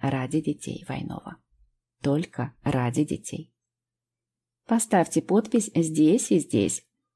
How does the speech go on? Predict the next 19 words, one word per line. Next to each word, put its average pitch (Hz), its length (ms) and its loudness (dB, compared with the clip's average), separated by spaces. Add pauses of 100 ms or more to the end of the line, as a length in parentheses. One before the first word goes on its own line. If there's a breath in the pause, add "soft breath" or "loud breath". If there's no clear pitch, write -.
(140)
деловито 220 540 4
ткнула 180 400 2
пальцем 190 440 2
регистратор, 143 840 0
вложив 156 600 0
мою 151 380 2 (440 loud breath)
подрагивающую 165 800 2
ладонь 165 340 4
ручку. 170 480 -2 (1600)
И 180 120 0
терпеливо 214 500 4
дождалась, 196 600 4
пока - 240 0
я 139 220 2
медленно, 156 880 4
осторожно 175 840 2
выведу 160 520 4
собственную 175 680 0
подпись. - 560 -10